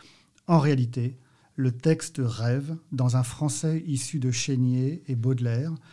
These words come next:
à sa future réintégration dans la langue nippone.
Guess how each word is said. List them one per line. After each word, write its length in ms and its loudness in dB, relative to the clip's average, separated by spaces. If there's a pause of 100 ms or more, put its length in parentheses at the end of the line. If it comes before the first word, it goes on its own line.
(260)
à 80 -2
sa 120 -2
future 380 -2
réintégration 880 0
dans 160 -2
la 100 0
langue 380 0
nippone. 480 -2